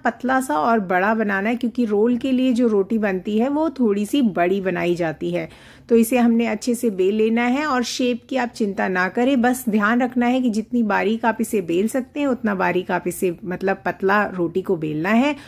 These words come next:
और उसके बाद इसको अच्छे से हमने सेकना है। तो ये देखिए एक तरफ से हमारी रोटी सिक गई है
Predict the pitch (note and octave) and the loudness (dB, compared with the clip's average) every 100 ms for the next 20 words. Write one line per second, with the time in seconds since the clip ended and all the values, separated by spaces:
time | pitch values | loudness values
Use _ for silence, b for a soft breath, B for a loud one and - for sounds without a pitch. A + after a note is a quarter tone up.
0 | B B B C4+ C4+ - C#4+ C#4 C4+ C4+ | B B B 2 2 0 2 2 2 -2
1 | C4 D#4 - B3+ - C#4+ C#4 B3+ G#3+ G#3+ | -6 -8 -4 -4 -2 -2 0 0 0 -2
2 | - F#3+ D#3+ F#3+ G3 A3+ A3+ A#3 A3 G3 | -2 -2 -2 -2 0 0 2 0 2 0
3 | - A3+ G3+ - A3 G#3+ B3 A#3 G#3 G#3 | 2 0 0 -2 -2 0 0 2 2 0
4 | F#3+ F3 F#3+ - A#3+ A3+ B3+ B3 B3 C4+ | 0 -2 -4 -2 -2 0 2 4 4 2